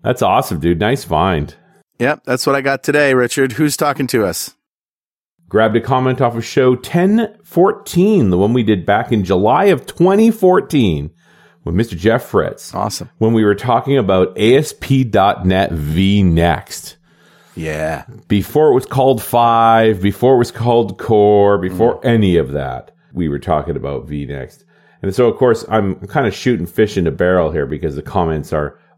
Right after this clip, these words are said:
Speaker 1: are stale or kinda old, but this one's particularly relevant. This is
Speaker 2: Okay.
Speaker 1: from Charles, who says, "Okay, so it's one A S P dot net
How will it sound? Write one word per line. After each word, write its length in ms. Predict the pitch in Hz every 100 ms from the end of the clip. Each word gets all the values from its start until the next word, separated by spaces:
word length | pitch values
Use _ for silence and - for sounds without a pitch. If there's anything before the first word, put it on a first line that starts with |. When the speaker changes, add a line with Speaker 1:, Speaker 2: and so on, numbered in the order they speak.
| -
Speaker 1:
are 220 | 87 78
stale 680 | - - - 143 143 95 73
or 200 | 82 71
kinda 320 | - 90 78 -
old, 600 | 156 170 117 85 80 - _ _ _ _
but 800 | - 185 143 82 80 107 - - _ _ _ _ _ _ 170 165 _ _ _ _ _ _ _ -
this 180 | 135 -
one's 160 | 92
particularly 640 | - 87 117 - 87 80 76
relevant. 480 | 80 67 - - _ _ _ -
This 120 | 131
is 60 |
Speaker 2:
Okay. 60 | 139
Speaker 1:
from 160 | 180 170
Charles, 560 | - 381 381 - 85
who 80 | 107
says, 560 | 110 143 131 117 107 - _ _ _ _ _ _
"Okay, 320 | - 196 147 101
so 240 | - 131
it's 140 | 117 110
one 380 | 110 131 139
A 260 | 131 113 107
S 140 | 95
P 240 | - 104 90
dot 400 | 73 82 76 76
net 480 | 123 135 73 -